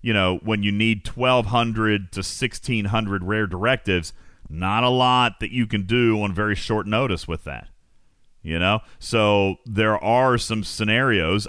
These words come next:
I believe that Scopely uses, uh, to catch us by surprise. I think this month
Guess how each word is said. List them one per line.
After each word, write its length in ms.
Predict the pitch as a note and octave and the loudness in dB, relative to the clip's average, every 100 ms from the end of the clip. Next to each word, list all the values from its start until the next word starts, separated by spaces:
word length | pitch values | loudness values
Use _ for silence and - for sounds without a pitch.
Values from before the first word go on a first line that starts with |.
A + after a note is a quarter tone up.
| E2 | -2
I 240 | F#2 A2+ | 0 2
believe 640 | B2+ B2+ A#2+ G2+ F#2+ A2+ | 2 0 2 4 4 2
that 140 | G#2 F2 | 0 -4
Scopely 640 | - - G#2 G#2 A#2+ A#2+ | -4 -4 0 0 2 0
uses, 800 | G#2+ F2+ A2+ A#2+ G#2+ G2 F#2+ A2 - - - _ | 0 2 4 4 2 2 2 0 -8 -20 -20 _
uh, 500 | - F#2+ F#2+ F#2+ F#2+ - - | -2 2 4 4 2 -2 -10
to 560 | - C3 A2 G#2 G2+ G2+ - - - - _ _ _ _ _ _ - | -4 0 2 4 2 0 -6 -18 -20 -20 _ _ _ _ _ _ -6
catch 320 | A#2+ A#2 - | 0 0 0
us 160 | A#2+ - | -2 0
by 220 | A2+ A#2 | 0 0
surprise. 640 | - A2 C3+ D3 C#2 - - | -2 -2 0 0 0 -6 -2
I 160 | G2 | -2
think 500 | - - A2 G#2+ F2+ | -2 -2 -2 -2 -4
this 260 | F#2+ G#2+ - | -2 -2 0
month 440 | G#2+ G#2 A2+ - | -2 0 0 -6